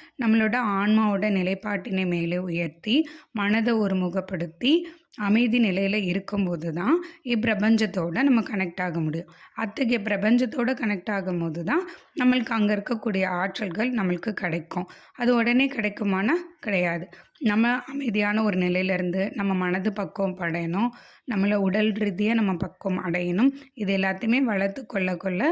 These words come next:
நம்மளுக்கு தேவையான அதிக ஆற்றல் கிடைக்கும். இத்தகைய பிரபஞ்சமே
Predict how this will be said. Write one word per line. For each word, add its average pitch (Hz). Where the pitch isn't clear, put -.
நம்மளுக்கு 254
தேவையான 202
அதிக 202
ஆற்றல் 196
கிடைக்கும். 170
இத்தகைய 190
பிரபஞ்சமே 226